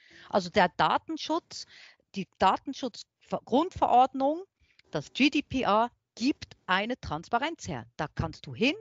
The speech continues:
du kannst fragen und das Unternehmen muss es dir zeigen. Das ist im Gesetz so. Hast du eine Transparenz?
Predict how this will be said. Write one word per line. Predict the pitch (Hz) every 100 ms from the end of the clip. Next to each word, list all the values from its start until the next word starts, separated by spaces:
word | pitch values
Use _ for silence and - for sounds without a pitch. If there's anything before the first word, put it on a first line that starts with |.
| 415
du | 196
kannst | - 139 -
fragen | - 202 220 285 311
und | - 196 -
das | 139 -
Unternehmen | - - 151 190 247 277 277 - _
muss | 170 180 208 285 - - -
es | 196 -
dir | - 165
zeigen. | - 147 127 123 - _ _ _ -
Das | - -
ist | 247 247 -
im | - 254
Gesetz | 254 254 - -
so. | 143 90 _ _ _ - -
Hast | 339 -
du |
eine | 247 190
Transparenz? | - 156 - 143 117 107 -